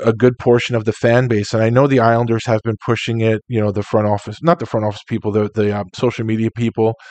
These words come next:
and, um, you know, M S G, uh, Twitter feed pushes it all the time. And you know what?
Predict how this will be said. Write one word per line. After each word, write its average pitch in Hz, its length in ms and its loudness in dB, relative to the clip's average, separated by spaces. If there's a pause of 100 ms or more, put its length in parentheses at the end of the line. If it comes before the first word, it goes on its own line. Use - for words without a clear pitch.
(260)
and, 107 280 2
um, 98 400 0 (320)
you 123 100 0
know, 107 180 4
M 117 240 0
S 110 200 -2
G, 113 500 -2 (420)
uh, 98 200 -2
Twitter 120 340 4
feed 113 340 -4
pushes 113 360 -4
it 110 80 0
all 107 140 0
the 107 100 0
time. 110 440 0
And 104 240 -2
you 120 80 0
know 120 140 2
what? 120 260 4